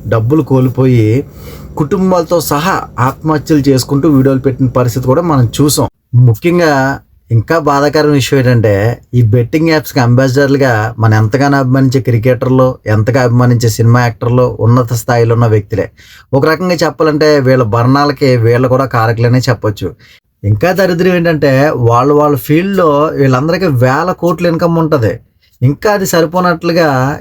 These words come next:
ఈ బెట్టింగ్ యాప్లకి అంబాసిడర్లుగా, సెలబ్రిటీలుగా ఉండి వీళ్ళని అభిమానించే వాళ్ళందరినీ ఎంకరేజ్ చేసి, అందులో పార్టిసిపేట్ చేసేలా చేసి వాళ్ళ మరణానికి ఇండైరెక్ట్గా కారణం అవుతున్నారు.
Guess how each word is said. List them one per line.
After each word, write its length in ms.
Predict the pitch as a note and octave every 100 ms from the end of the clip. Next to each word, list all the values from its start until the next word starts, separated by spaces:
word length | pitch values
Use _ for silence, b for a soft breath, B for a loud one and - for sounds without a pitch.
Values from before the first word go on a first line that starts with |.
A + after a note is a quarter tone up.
| -
ఈ 80 | C#3+
బెట్టింగ్ 440 | C3 C#3+ - E3
యాప్లకి 440 | E3 E3 E3+ D#3+ E3
అంబాసిడర్లుగా, 760 | C#3 C#3 D3 D#3 D3+ D3 D3+
సెలబ్రిటీలుగా 680 | C#3 C#3 C3+ D3 C#3+ D3+ D3
ఉండి 580 | C#3 C#3 C#3 C3+ B2 C3 b b b
వీళ్ళని 300 | A2 C#3 C#3+
అభిమానించే 540 | B2 B2+ D#3+ E3 D#3 E3
వాళ్ళందరినీ 480 | D3+ C#3+ C#3+ D3+ D3+
ఎంకరేజ్ 500 | C3 B2+ D#3 C#3 D3
చేసి, 520 | C3 C#3 B2 B2 D3 b b b A#2
అందులో 300 | B2+ D#3+ D#3+
పార్టిసిపేట్ 580 | C#3 C#3 - E3 C#3
చేసేలా 240 | D#3 C3+ D3+
చేసి 280 | C#3 C3+ D3+
వాళ్ళ 180 | C3+
మరణానికి 600 | A2+ A2+ B2 D#3 E3+ D#3 D3+
ఇండైరెక్ట్గా 580 | C3 C#3+ D#3 D3+ D#3
కారణం 360 | - C#3+ C#3 D3+
అవుతున్నారు. 460 | C#3 B2+ A#2+ G2